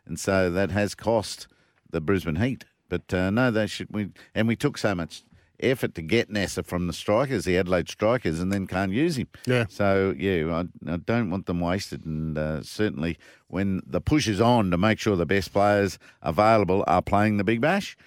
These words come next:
Speaker 1: uh, I don't want them in, in, um, sort of benches around the Adelaide Oval
Speaker 2: Yeah, well,
Speaker 1: as
Speaker 2: Sweppo was
Speaker 1: reserves.
Speaker 2: chatting yesterday, and he was, he was asked, of course, about this massive n-, year next year when we've got the Indian tours and Ashes tours, et cetera.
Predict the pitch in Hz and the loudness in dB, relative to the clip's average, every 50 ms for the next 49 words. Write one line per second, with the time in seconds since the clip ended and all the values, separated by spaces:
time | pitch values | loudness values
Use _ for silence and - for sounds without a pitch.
0 | - _ _ _ _ _ - 69 80 78 78 76 - - - 76 71 80 80 78 | -20 _ _ _ _ _ -8 -4 -4 -2 -2 -4 -4 -6 -6 -4 -2 -2 -2 -2
1 | 64 76 76 - - 76 78 78 78 78 78 76 73 71 - - _ - 80 80 | -4 -6 -6 -6 -6 -4 -2 -2 -2 -2 -4 -6 -8 -10 -14 -14 _ -6 -4 -4
2 | 80 78 78 80 80 80 80 76 76 73 71 69 - - - - 85 82 76 76 | -2 -2 -2 0 0 0 0 -2 -4 -6 -8 -10 -14 -18 -12 -6 -4 -4 -4 -2
3 | 71 73 104 101 92 - - 98 110 113 - - - _ _ _ _ _ _ _ | 0 0 2 2 2 0 -2 -2 -2 -4 -6 -12 -18 _ _ _ _ _ _ _
4 | - - 82 82 82 80 80 82 85 80 82 80 80 80 90 95 90 - - _ | -6 -2 0 0 0 0 0 0 0 0 0 0 0 0 0 -2 -2 -4 -10 _
5 | - 143 143 135 156 151 - - 202 - 175 151 131 117 85 80 71 - - - | -2 0 0 0 0 -2 0 0 0 2 4 4 4 4 2 2 0 -4 -8 -16
6 | - _ _ _ - - 151 143 135 123 113 117 135 135 - - 120 107 101 113 | -18 _ _ _ -2 0 2 2 2 2 2 0 0 0 -2 -4 -4 -4 -2 -2
7 | 131 143 151 143 131 131 123 107 - - 143 151 139 123 123 147 - 127 - - | -2 0 0 0 2 0 0 -2 -4 -4 -2 -2 0 2 2 4 2 2 0 -4
8 | - - - 123 - 120 107 123 117 98 117 113 - 110 117 135 147 131 - - | -6 -2 -4 -2 -2 -2 -2 -2 -2 -2 -4 -6 -6 -2 0 0 0 0 0 -6
9 | 110 92 - _ _ _ _ _ _ _ _ - 113 120 123 - - - 127 135 | -8 -8 -12 _ _ _ _ _ _ _ _ -6 -2 -2 -2 -2 -6 -8 -4 0
10 | 147 147 139 135 123 123 131 147 - - - - - 117 98 87 95 107 110 113 | 2 2 4 4 4 4 4 2 2 0 -8 -8 -6 -6 -6 -6 -6 -4 -2 0
11 | 113 113 113 110 104 120 113 95 - 123 117 - - 139 139 135 127 123 113 113 | 0 0 0 0 0 -2 -2 -2 -4 -4 -6 -2 0 0 2 2 2 0 0 -2
12 | - - 131 127 123 123 123 123 120 113 113 120 113 110 107 101 113 131 131 117 | 0 0 2 2 2 2 2 2 2 2 2 0 0 0 -2 0 2 0 2 2
13 | - 123 110 - - - 135 123 117 113 113 107 98 110 95 - - 143 131 117 | 0 -6 -6 -8 -4 -2 -2 0 0 -2 -2 -4 -6 -8 -10 -4 -2 -2 -2 -2
14 | - 104 95 | -4 -8 -8